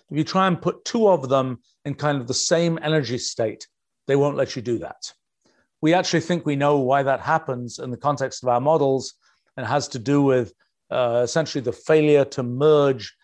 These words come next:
different possible histories of the universe in our multi-way graphs. Um, but this, that would take a bit of explanation to, to say how that all works. But basically, this exclusion principle, uh, has constraints on the structure of the wave functions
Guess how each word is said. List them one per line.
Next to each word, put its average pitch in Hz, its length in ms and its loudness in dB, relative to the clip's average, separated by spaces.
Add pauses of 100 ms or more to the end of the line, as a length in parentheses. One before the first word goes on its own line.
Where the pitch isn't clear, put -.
(200)
different 156 380 -4
possible 143 400 -2
histories 143 440 -4
of 120 100 -4
the 120 80 -4
universe 120 480 2
in 120 80 -6
our 120 100 -4
multi-way 120 500 -4
graphs. - 720 -10 (380)
Um, 117 300 -4 (260)
but 143 240 -2 (640)
this, 151 260 0
that 151 240 -2
would 131 140 0
take 139 180 -2
a 127 60 -4
bit 127 100 -2
of 123 80 -2
explanation 123 640 -6
to, 123 240 -6
to 127 100 -8
say 135 260 0
how 117 140 2
that 117 140 0
all 120 160 -2
works. 127 560 -2 (380)
But 135 160 -2
basically, 139 580 0 (340)
this 143 200 -2
exclusion 165 520 0
principle, 131 720 0 (260)
uh, 123 140 -6
has 143 280 0
constraints - 1000 -2
on 127 140 -4
the 127 60 -4
structure 156 380 -2
of 135 80 0
the 123 60 0
wave 135 220 4
functions 113 640 -8